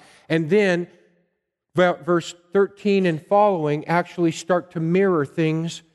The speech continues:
that you'd heard in the first eleven verses. The, the vortex, if you will, the crossroads of this chiasm in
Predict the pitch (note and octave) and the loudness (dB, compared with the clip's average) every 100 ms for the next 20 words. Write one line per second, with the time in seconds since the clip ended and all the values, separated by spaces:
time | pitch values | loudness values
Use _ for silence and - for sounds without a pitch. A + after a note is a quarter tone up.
0 | _ E3 D3 D#3+ D#3 D3+ F3 D#3+ D3+ C#3+ | _ -4 -2 -2 -2 -2 -2 -2 -4 -6
1 | - E3 D3+ - - _ _ _ _ C#3 | -4 -4 -4 -10 -20 _ _ _ _ -2
2 | C#3 D3+ D3 C#3 F3 F#3 - A#2 - _ | 0 0 -4 -4 -2 -2 -6 -12 -14 _
3 | _ _ _ _ _ C#3+ D#3 B2+ _ _ | _ _ _ _ _ -2 -2 -2 _ _
4 | B2+ D3 B2+ A#2+ E3+ G3 F#3+ - C#3+ - | -4 -2 -2 0 2 2 0 -4 -6 -6
5 | - - - - C#3+ D#3 C#3+ C#3+ C#3 C3 | -18 -18 -10 -6 -4 -2 0 0 0 -2
6 | C3+ - - F3+ F#3 - - D3 B2+ B2 | -6 -6 -2 0 0 -4 -4 -2 -2 -4
7 | C3 C3+ A#2+ C#3+ - - F3 F3 F3+ D#3+ | -6 -6 -4 -6 -6 -6 -2 0 0 0
8 | C3+ B2+ C#3 C3 - C3+ B2+ | -4 -6 -10 -10 -6 -6 -6